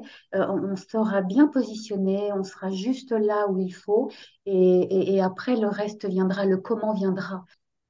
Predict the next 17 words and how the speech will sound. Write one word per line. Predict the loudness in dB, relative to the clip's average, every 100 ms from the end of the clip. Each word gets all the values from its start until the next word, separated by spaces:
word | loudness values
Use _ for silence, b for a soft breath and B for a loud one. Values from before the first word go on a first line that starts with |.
| _ -8
Et | -6
ce | -4
serait | -2 0
dommage | 4 4 4 4 2
de | 2
passer | 2 0 2 2
cette | 2 -2 -4
étape-là, | -4 -2 -4 -4 -2 0 0 0 -4 -10
même | 0 2 2 -2 -10
pour | -4 0 2
aller | 2 2 2
revisiter | 0 -2 -2 -4 -6 -6 -6
sa | -6
communication. | -4 -2 0 0 -2 -6 -8 -10
Ça | -6
me | -4
paraît | -2 0 2